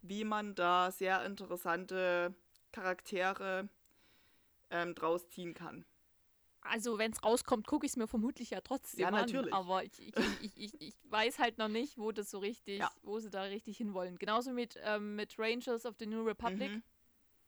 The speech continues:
Speaker 2: Ja, ma-, weiß ich nicht.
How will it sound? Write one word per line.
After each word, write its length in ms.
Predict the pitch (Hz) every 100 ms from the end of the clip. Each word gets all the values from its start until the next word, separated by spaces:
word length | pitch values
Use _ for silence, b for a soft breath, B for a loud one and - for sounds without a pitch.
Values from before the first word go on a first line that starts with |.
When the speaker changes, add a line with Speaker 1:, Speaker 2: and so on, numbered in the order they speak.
| _ _ _ _ _ _ _ _ - - 214
Speaker 2:
Ja, 360 | 175 190 226 233 -
ma-, 240 | 208 214 - -
weiß 460 | - 202 196 208 233
ich 120 | 247
nicht. 320 | 254 269 -